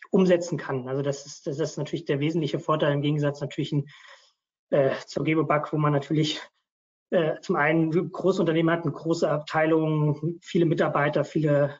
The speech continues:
ja, abteilungsübergreifende Prozesse, die man natürlich dann erstmal irgendwie strukturieren muss. Also da ist das bei uns, ähm, ein kurzfristiger Austausch und dann macht man sich Gedanken, wie man gewisse Sachen,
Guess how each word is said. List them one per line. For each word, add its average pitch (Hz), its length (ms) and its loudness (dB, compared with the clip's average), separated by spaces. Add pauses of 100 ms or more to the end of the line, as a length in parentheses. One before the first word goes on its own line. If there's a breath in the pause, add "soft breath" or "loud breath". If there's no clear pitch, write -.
ja, 135 260 -2 (540)
abteilungsübergreifende 156 1000 -2
Prozesse, - 480 -4
die 147 100 -4
man 143 100 0
natürlich 143 300 -4
dann 156 120 -4
erstmal 147 480 -4 (460)
irgendwie 151 180 0
strukturieren 147 600 -2
muss. 123 260 -8
Also 131 120 -6
da 131 120 -4
ist 127 140 -8
das - 200 -10
bei 147 80 -8
uns, 151 460 -4
ähm, 139 360 -2 (160)
ein 247 440 -4
kurzfristiger 160 1200 -2 (240 loud breath)
Austausch 160 580 -2
und 151 100 -2
dann 156 300 -2
macht 151 200 -4
man 151 120 -2
sich 151 100 -6
Gedanken, 165 400 -2
wie 139 60 0
man 135 160 -2
gewisse 135 280 -6
Sachen, - 400 -8